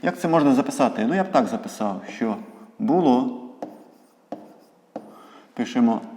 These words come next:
А помножити на Б стане тоді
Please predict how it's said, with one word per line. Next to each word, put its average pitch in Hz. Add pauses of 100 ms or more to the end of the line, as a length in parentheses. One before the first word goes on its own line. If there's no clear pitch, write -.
(120)
А 131 (1300)
помножити 123 (120)
на 104
Б 110 (440)
стане 120 (2750)
тоді 143